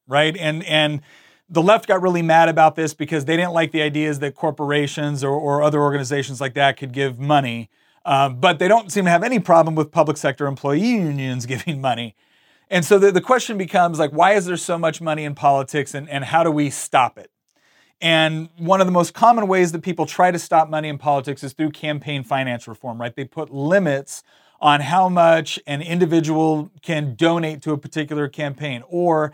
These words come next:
they make it, um, illegal for corporations to give directly to a, a political campaign. Um, here's the problem. The reason why there's so much money in politics is because the government has so much control over the economy.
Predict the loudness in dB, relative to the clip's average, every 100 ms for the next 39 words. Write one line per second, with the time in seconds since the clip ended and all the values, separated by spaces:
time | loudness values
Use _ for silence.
0 | -12 -20 _ 0 2 2 0 -2 -2 0
1 | -2 -2 -6 -2 0 -2 -2 -2 2 4
2 | 4 2 -2 -4 2 2 2 0 0 0
3 | -6 -8 -6 -4 -4 -2 -2 -2 -4 -4
4 | -4 -6 -10 -10 -8 -8 -8 -12 -14 -16
5 | -14 -16 -18 _ _ _ _ _ _ _
6 | 0 0 0 -10 -4 -2 -2 0 2 2
7 | 0 _ _ _ _ _ _ _ _ _
8 | _ _ _ _ -20 _ 0 2 4 2
9 | 2 -2 2 4 4 0 -4 -4 -4 -4
10 | -6 -6 -8 -2 0 0 -6 -14 -14 -10
11 | -8 -4 -4 2 2 2 -2 -6 4 4
12 | 4 -2 -2 -2 -4 -4 0 2 0 -2
13 | -8 -12 -4 -2 0 -2 -4 -6 -6 -6
14 | -6 -10